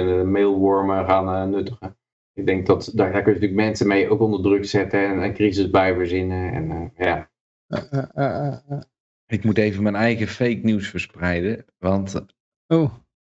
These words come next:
Speaker 3: het is geen, eh, vijftien of zestien cent meer, maar sinds het begin van de uitzending is er twintig procent van de i-guldenprijs afgegaan.
Speaker 2: Ah, ja,
Speaker 3: Dus
Speaker 2: dat
Speaker 3: het is nou nog dertien, dertien.
Speaker 1: Jij loopt te verkondigen dat het zo omhoog is, dan gaan mensen gelijk dumpen.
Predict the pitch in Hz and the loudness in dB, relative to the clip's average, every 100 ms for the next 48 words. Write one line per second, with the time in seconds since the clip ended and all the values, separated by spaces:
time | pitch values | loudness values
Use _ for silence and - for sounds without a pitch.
0 | _ - 98 98 - 117 113 107 104 98 | _ -8 -2 -2 0 0 2 2 2 2
1 | 98 98 - 87 110 104 107 - 107 98 | 2 2 0 -2 0 0 0 0 0 0
2 | 98 - - - 90 - 113 110 - 92 | -2 -8 -12 -6 -4 0 -2 -2 -4 -4
3 | - 87 87 95 104 98 95 - - 113 | -2 -2 0 0 0 0 -2 -4 -2 0
4 | 107 98 90 101 101 107 95 92 - 104 | 2 2 0 2 2 2 0 0 0 0
5 | 101 - 101 107 123 131 _ _ _ _ | -2 -2 0 -2 -4 -8 _ _ _ _
6 | 107 95 104 98 - 120 113 98 - 107 | -2 0 0 -2 0 0 0 -4 0 0
7 | 107 107 101 98 - _ _ _ 104 101 | 2 0 -2 -6 -14 _ _ _ -4 0
8 | 95 95 95 104 98 92 - 90 92 92 | 0 0 0 0 2 0 -2 -2 0 -2
9 | - 92 - 82 71 87 87 _ _ _ | -4 -6 -8 -6 -6 -6 -12 _ _ _
10 | - 135 131 135 135 131 135 110 113 127 | -4 0 2 0 0 0 0 0 -2 -2
11 | 95 101 104 101 98 - 101 92 87 80 | 0 2 0 0 -2 0 -2 -2 -8 -6
12 | 87 - 95 92 107 101 117 120 117 107 | -8 -6 -2 0 0 2 2 2 0 2
13 | 135 123 95 101 95 98 92 95 120 113 | 2 2 2 0 2 0 2 2 2 2
14 | 113 - 101 110 113 113 104 98 107 107 | 0 0 0 2 0 2 2 4 0 0
15 | - 82 80 | -4 -8 -10